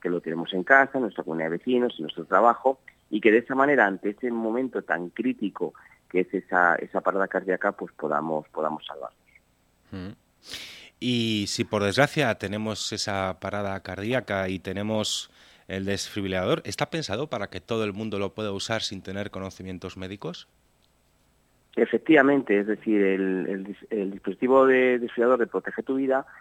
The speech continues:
Speaker 1: está, está pensado para que cualquier persona lo pueda utilizar, aunque no sea sanitaria, e incluso aunque sea la primera vez que lo ve. Eh, ¿por qué? Pues porque es muy intuitivo, es decir,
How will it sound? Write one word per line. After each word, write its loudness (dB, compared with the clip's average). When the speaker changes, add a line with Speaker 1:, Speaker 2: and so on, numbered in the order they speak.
Speaker 1:
está, -2
está 0
pensado 2
para 4
que 0
cualquier 4
persona 0
lo 2
pueda 6
utilizar, 2
aunque 2
no 2
sea -4
sanitaria, -2
e 2
incluso 4
aunque 4
sea 2
la 6
primera 4
vez 2
que 2
lo 2
ve. 2
Eh, -2
¿por -2
qué? 8
Pues -4
porque 0
es 0
muy 4
intuitivo, 2
es -2
decir, -2